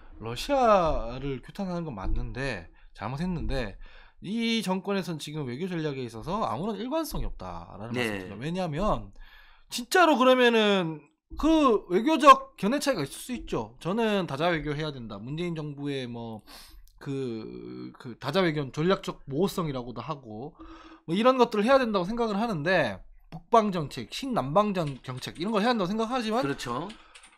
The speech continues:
Speaker 1: 왜냐면 방금 수장님 말씀하신 대로 끼어 있는 국가이기 때문에,
Speaker 2: 네.
Speaker 1: 한국은 끼어 있는 국가이기 때문에, 이를테면은 미국이랑 한미동맹 강화해야 되는 건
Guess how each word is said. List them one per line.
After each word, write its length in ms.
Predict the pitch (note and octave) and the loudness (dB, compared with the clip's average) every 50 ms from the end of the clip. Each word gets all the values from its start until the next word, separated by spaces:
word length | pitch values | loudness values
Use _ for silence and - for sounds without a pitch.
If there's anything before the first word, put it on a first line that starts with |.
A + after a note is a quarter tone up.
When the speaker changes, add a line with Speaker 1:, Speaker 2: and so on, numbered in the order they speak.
| - - - _ _ _ _ _ _ | -20 -20 -20 _ _ _ _ _ _
Speaker 1:
왜냐면 600 | F#3+ A3+ D#4+ F4+ F4+ E4 C#4+ B3 A3 G3+ F3 E3 - | 6 6 8 8 8 8 6 4 2 -2 -6 -6 -2
방금 220 | F#3+ B3+ D#4 D4 | 0 0 2 2
수장님 280 | A3+ B3 D4+ D4+ C#4+ C4 | 4 6 6 6 6 6
말씀하신 500 | F#3+ F3 F3+ - G#3+ G#3 G3+ F3 G3 G3 | 4 4 4 4 4 4 4 4 2 0
대로 360 | F3 D3+ C#3 E3+ G3 G3 - _ | 0 0 0 0 -2 -4 -8 _
끼어 260 | - F#4 A4 G4+ F4+ | 0 4 6 6 6
있는 200 | C#4 A3 G#3 G3+ | 6 4 2 0
국가이기 460 | - - C#3+ - F3 D#3+ D3 C#3 - | -2 -4 -4 -2 -2 -2 -2 -4 -6
때문에, 520 | - F3 F3 D3+ A#2 A2+ B2 G#3+ A3 G3+ A3 | -6 -6 -4 -4 -4 -4 -2 0 0 0 0
Speaker 2:
네. 140 | G#3+ G3 F#3+ | -2 -4 -4
Speaker 1:
한국은 320 | F3 F#3+ G3+ G3+ G3 F3 | -4 -4 -2 -2 -2 -4
끼어 220 | - - D4+ C#4+ C4 | -2 0 0 2 2
있는 160 | A#3 G3+ F3 | 2 2 0
국가이기 380 | D3 - - F#3+ F3+ E3+ E3+ - | -2 -4 -4 -2 -2 -2 -4 -4
때문에, 480 | E3 D#3+ D3+ C#3 D3+ G3 A#3+ B3 A#3 - | -6 -4 -4 -2 -2 -2 -2 -2 -4 -4
이를테면은 800 | D#3+ G3+ A3+ - C4 B3+ B3 A#3+ A#3 A#3 A3+ A3 G#3 F#3 D#3+ - - - - - D#4+ E4 - - - - | -6 -6 0 2 4 4 6 6 6 6 6 4 4 2 -2 -6 -8 -12 -4 -2 -2 -2 -2 -4 -4 0
미국이랑 560 | F3 C4 C#4+ E4 D4 C#4+ C#4+ C4+ C4+ B3+ A#3+ B3 | 4 6 6 8 8 10 12 12 12 12 12 8
한미동맹 480 | C#4 D4 D4+ C#4+ C#4 C4+ C4 B3+ B3 | 6 6 4 4 4 4 4 4 4
강화해야 440 | F#3 F3 E3+ F3+ G3 G3+ G#3+ A#3 A3+ | 4 4 8 8 8 10 8 6 6
되는 260 | G#3+ G#3+ G#3 G#3 G3+ G3+ | 6 4 4 2 2 2
건 340 | G3 G3 F#3+ F3 E3+ C#3+ | 4 2 2 2 0 -4